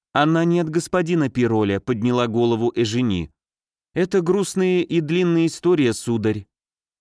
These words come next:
"Пересказ, который вам, видимо, слишком дорого обойдётся", — ледяным тоном сказал барон. "Не хочу возлагать на вас столь тяжкий труд, но готов узнать, что привело вас ко мне".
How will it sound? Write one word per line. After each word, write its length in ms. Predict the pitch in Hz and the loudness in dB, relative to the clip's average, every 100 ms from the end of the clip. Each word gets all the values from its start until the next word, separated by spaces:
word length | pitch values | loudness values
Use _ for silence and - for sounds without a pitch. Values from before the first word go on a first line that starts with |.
| _ | _
"Пересказ, 640 | 110 117 110 - 151 - | -2 -2 -4 -2 -2 -2
который 420 | - 151 160 156 | -4 -2 0 0
вам, 240 | 143 151 147 | 2 0 0
видимо, 380 | 147 139 147 143 | 0 0 0 -2
слишком 500 | 156 139 - 151 139 | -2 -4 -2 -2 0
дорого 400 | 143 139 135 139 | 2 0 0 0
обойдётся", — 800 | 139 143 101 95 - - 90 - _ _ - | 0 0 0 -2 -2 -4 -4 -6 _ _ -6
ледяным 540 | 90 117 131 151 151 | -2 0 2 2 2
тоном 340 | 143 156 147 139 | 2 0 2 -2
сказал 460 | - 131 113 120 | -2 -2 0 -2
барон. 480 | 107 120 113 107 98 _ _ _ _ _ | 0 0 2 0 -4 _ _ _ _ _
"Не 200 | 92 110 | -4 -2
хочу 380 | 123 147 147 170 | 0 0 0 0
возлагать 640 | 151 135 151 147 139 151 - | 0 2 0 0 0 -2 -2
на 160 | 131 | -2
вас 200 | 127 117 | -2 -2
столь 280 | - 127 117 | -4 -4 -2
тяжкий 400 | 127 120 - 120 | -2 -4 -4 -6
труд, 400 | 123 151 165 - _ _ _ - | -2 -2 -2 -6 _ _ _ -4
но 180 | 107 | -2
готов 380 | 120 139 170 156 | 0 0 0 0
узнать, 360 | 175 156 196 170 | -2 0 -2 -2
что 180 | - 131 | -4 -4
привело 440 | 131 127 127 127 | -2 -2 0 0
вас 240 | 127 120 | -2 -4
ко 160 | - 131 | -2 -2
мне". 360 | 117 85 78 | -2 -4 -6